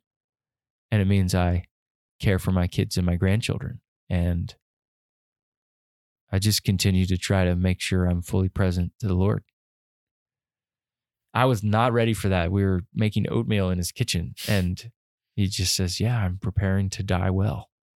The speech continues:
I just wanna die well." And, uh, so when news w-, reached me that he had died, that's the first thing that came into my mind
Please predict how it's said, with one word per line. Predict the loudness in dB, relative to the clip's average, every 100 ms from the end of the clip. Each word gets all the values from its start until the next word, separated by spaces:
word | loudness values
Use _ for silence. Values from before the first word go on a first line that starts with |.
| _ _ _
I | -2
just | -2 -2
wanna | 0 0
die | 0 0
well." | 0 0 -2 -6 -4
And, | -2 -2 -2
uh, | -4 -4 _ -20 -20 -12
so | 0 2
when | 2 0 -2 -4
news | 0 2 2 0 -2
w-, | -8 -8 -12 _
reached | 0 0 0
me | 0 0
that | 2
he | 2
had | 2 2
died, | 2 2 0 _
that's | -2 -2 -4
the |
first | -2 -2 -2
thing | -2 -2
that | -2
came | -2 -2 0
into | -2
my | -2
mind | 0 0 0 -4